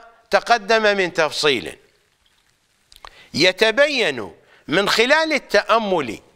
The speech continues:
فيما أوضحناه بشكل مفصل أن عودة أهل بيت سيد الشهداء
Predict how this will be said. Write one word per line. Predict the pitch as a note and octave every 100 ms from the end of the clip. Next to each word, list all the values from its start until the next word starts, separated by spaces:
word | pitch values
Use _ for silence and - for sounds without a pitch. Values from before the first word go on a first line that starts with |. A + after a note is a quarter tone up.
| _ _ _ _ -
فيما | F3+ G#3+ G#3+ G#3
أوضحناه | F3 F#3+ F3+ F3+ - F3 A#3 A3 F3+ C#3 F#2+ - _
بشكل | C#3 F3+ B3 C4+ A#3+ A#3 A3
مفصل | F3+ D3 F#3 G3+ D3 G#2 - _ _ _ _ _ _ _ - - - -
أن | E3+ F#3+
عودة | G3+ D4 D4+ C4+ A3+ G#3+
أهل | F3+ E3+ F#3+ F#3
بيت | G#3+ B3+ G#3 C#3+ G#2+ - _ _ -
سيد | - A#3 B3+ A#3 G3
الشهداء | F3+ F#3 E3+ E3 F#3+ A3+ G3+ D#3